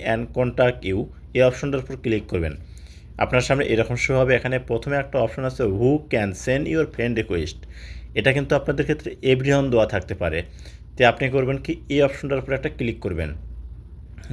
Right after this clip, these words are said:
যখন আপনি এখানে ক্লিক করবেন, আপনার সামনে এরকম শো হবে। এখান থেকে আপনি করবেন কি, এই যে friends of friends, এই অপশনটা টিক মার্ক দিবেন। এখানে টিক মার্ক দেওয়ার পর, আহ, নিচে দেখুন পাবেন হচ্ছে সেভ,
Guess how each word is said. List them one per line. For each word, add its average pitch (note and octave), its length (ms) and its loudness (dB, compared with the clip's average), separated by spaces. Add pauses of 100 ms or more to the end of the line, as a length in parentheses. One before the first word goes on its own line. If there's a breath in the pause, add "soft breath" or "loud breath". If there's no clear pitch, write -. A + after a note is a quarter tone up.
(120)
যখন A#2+ 260 6
আপনি D3 220 0
এখানে C#3 360 -2
ক্লিক B2 240 -4
করবেন, C#3 220 0
আপনার A2 320 -2
সামনে A#2 240 0
এরকম G2+ 300 2
শো G#2+ 140 -2
হবে। A#2+ 120 0 (480 loud breath)
এখান A#2 200 4
থেকে C3+ 200 2
আপনি C3 200 -2 (140)
করবেন B2 240 2 (100)
কি, B2 100 -2 (200)
এই G#2+ 120 0
যে G2+ 80 2 (140)
friends C3+ 320 2 (200)
of G#2+ 80 2 (140)
friends, C#3 280 2 (460 loud breath)
এই C3 160 8
অপশনটা C3+ 400 2 (120)
টিক B2+ 200 -2
মার্ক G#2 260 0
দিবেন। D#2+ 200 0 (580 soft breath)
এখানে B2+ 240 2 (100)
টিক C3+ 220 -2
মার্ক C#3 160 0 (260)
দেওয়ার C#3 200 6
পর, A#2 220 2
আহ, C3+ 260 -4
নিচে A#2+ 360 0
দেখুন B2 380 0
পাবেন A#2 240 2
হচ্ছে B2 180 -4 (160)
সেভ, B2+ 160 4